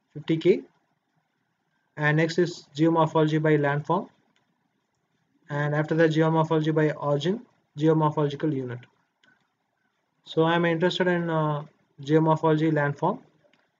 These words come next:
so I'm going to hit the button add to download. So if you click on this add button, it will be, the image will be automatically added to the background.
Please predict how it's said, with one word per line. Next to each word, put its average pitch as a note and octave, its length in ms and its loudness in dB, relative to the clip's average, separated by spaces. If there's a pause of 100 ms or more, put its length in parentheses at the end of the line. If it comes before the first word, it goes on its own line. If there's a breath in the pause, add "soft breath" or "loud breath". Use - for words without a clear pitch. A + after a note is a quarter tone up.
so - 200 -4
I'm D#3+ 140 2
going D#3+ 200 2
to D#3+ 60 0
hit D#3 200 -2
the D#3+ 80 2
button D#3 280 -2 (680)
add D3 200 -4
to D3 80 -6
download. D3 480 2 (1800)
So - 200 -2
if F3+ 200 2
you F3+ 120 2
click F3+ 200 -2
on A#3 160 0
this E3 160 0
add D#3+ 240 2
button, D#3+ 340 0 (160)
it D#3 140 -6
will D3+ 120 2
be, D#3+ 240 -2
the D#3 120 -4
image D#3+ 280 0
will D#3+ 100 -2
be D3+ 120 -2
automatically D#3 680 -4 (100)
added C#3 360 -6 (680)
to C#3+ 60 -18
the C#3 100 -4
background. C#3 460 -4